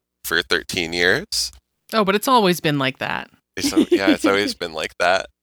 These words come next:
Speaker 1: And there's a little, like, shockwave from your kiss, and all
Speaker 3: Yes.
Speaker 1: of the, like, cracked
Speaker 3: Oh, yes.
Speaker 1: stones and everything, like,
Speaker 3: Yes.
Speaker 1: slow down and then reverse and, like, reform as the
Speaker 3: Yes.
Speaker 1: hilltop monoliths. <laughs>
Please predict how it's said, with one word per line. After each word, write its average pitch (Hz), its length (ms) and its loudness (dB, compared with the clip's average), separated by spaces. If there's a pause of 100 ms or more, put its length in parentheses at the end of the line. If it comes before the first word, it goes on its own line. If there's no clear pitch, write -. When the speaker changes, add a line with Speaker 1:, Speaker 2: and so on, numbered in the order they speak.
Speaker 1:
And 95 440 2
there's 120 220 0
a 143 40 0
little, 156 260 0
like, 107 160 -2
shockwave 120 720 2
from 101 240 -4
your 92 140 -6
kiss, - 520 -2 (320)
and 104 160 2
all 104 280 2
Speaker 3:
Yes. - 160 0
Speaker 1:
of 107 60 2
the, 98 300 2
like, 95 140 0
cracked 101 420 0
Speaker 3:
Oh, - 40 2
yes. - 260 0
Speaker 1:
stones 107 560 -4
and 113 100 -2
everything, 113 580 0
like, 101 360 0
Speaker 3:
Yes. - 160 -10
Speaker 1:
slow 104 640 0
down 104 500 4
and 98 160 -4
then 95 280 -4 (100)
reverse 98 680 0
and, 92 200 -2
like, 95 180 -6
reform 92 800 -2 (200)
as 90 240 -2
the 85 140 -2
Speaker 3:
Yes. 85 120 0
Speaker 1:
hilltop - 460 2 (500)
monoliths. 87 800 -2 (160)
<laughs> - 180 -6